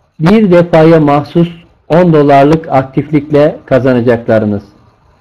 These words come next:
Şimdi ücretsiz olduğunu söyledim başta. Ama diyeceksiniz ki, "Ya ücretsiz dediniz, on dolarlık aktif-, aktiflik dediniz. Bu yirmi beş T L yaklaşık.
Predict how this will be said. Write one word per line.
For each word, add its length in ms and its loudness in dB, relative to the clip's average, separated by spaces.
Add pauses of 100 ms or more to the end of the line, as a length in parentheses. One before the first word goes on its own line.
(320)
Şimdi 500 2 (360)
ücretsiz 540 2
olduğunu 420 4
söyledim 500 2
başta. 540 -2 (1700)
Ama 240 2
diyeceksiniz 640 0
ki, 60 0
"Ya 140 2
ücretsiz 600 0
dediniz, 400 2
on 220 0
dolarlık 380 2
aktif-, 460 -2
aktiflik 580 -2
dediniz. 380 -2
Bu 260 0 (380)
yirmi 240 2
beş 200 0
T 240 2
L 20 2
yaklaşık. 640 0